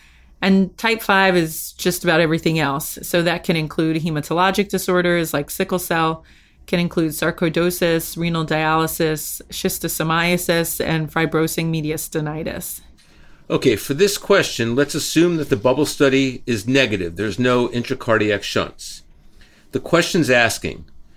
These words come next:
Speaker 2: which of the following is the most likely cause of her pulmonary hypertension? Option A is asthma. Option B is chronic thromboembolic pulmonary hypertension.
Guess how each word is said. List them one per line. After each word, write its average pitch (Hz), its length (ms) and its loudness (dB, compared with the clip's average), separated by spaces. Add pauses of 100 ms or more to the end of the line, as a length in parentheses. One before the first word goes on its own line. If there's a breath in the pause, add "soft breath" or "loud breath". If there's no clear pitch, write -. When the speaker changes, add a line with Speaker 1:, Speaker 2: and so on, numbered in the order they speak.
(220 soft breath)
Speaker 2:
which 151 200 4
of 214 80 4
the 190 60 4
following 127 460 2
is 104 100 -4
the 123 60 -4
most 117 280 0
likely 127 340 0
cause 117 360 2
of - 120 -6
her 107 100 -2
pulmonary 110 340 -2
hypertension? 95 680 -6 (760 soft breath)
Option 113 400 0
A 123 200 4
is 139 140 4
asthma. 120 540 2 (540)
Option 110 340 -2
B 135 160 4
is 127 140 2
chronic 127 400 -2
thromboembolic 120 880 0
pulmonary 107 360 -2
hypertension. 151 600 -4